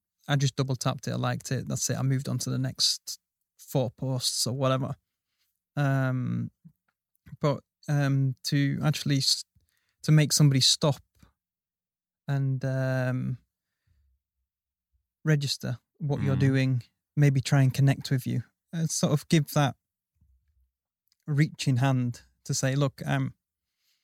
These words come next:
Speaker 1: I am available to talk to. I am, you can connect with me, connect with me," or whatever. That I f-, I feel that sort of does that more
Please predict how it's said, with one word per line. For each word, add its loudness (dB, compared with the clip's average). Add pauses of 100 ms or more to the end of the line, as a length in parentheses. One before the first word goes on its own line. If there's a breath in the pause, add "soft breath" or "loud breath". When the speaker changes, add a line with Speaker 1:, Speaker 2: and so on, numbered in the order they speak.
(680)
Speaker 1:
I 2
am 4
available 0
to -6
talk -2
to. -2
I 4
am, 4
you 4
can 6
connect 2
with -2
me, -2
connect 2
with -4
me," 0
or -4
whatever. 0 (760 soft breath)
That 2
I 2
f-, -4
I 4
feel 4
that 2
sort 2
of 2
does 4
that 4
more 6